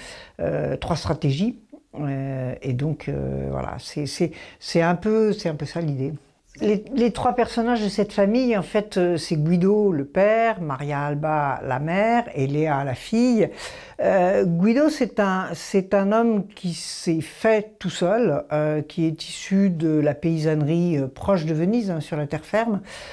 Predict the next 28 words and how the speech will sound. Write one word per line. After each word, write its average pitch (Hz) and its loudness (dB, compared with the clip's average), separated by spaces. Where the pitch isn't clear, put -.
euh, 143 2
qui - -2
est 143 -2
un 139 2
garçon 127 -4
sûrement 113 -6
malin, 202 2
euh, 143 2
qui 127 -6
a 113 -2
réussi 131 -6
à 139 0
devenir 135 -2
un 127 -4
peu 139 -8
promoteur, 202 2
euh, 147 -6
qui 139 -10
a 131 -4
fait 139 -8
finalement 135 -4
une 139 2
brillante 135 -2
carrière, 202 2
qui - -2
entre 170 -2
en 147 -2
politique, 170 0